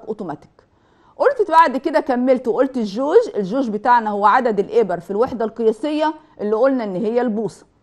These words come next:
قلنا ان بتتراوح من تمانية الى ستاشر،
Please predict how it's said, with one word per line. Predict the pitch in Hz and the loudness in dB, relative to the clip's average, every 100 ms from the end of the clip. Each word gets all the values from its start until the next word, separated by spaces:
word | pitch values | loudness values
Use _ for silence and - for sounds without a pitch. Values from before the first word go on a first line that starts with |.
| _ _ _ _ | _ _ _ _
قلنا | 254 262 | 0 0
ان | 220 | -2
بتتراوح | 190 196 202 226 254 254 | -6 -4 0 4 4 2
من | 202 185 | -4 -4
تمانية | 202 220 240 226 | -4 -4 -2 -4
الى | 185 226 262 381 - _ _ | -2 0 2 2 -2 _ _
ستاشر، | - 254 - 247 233 - | -8 -4 2 4 2 -8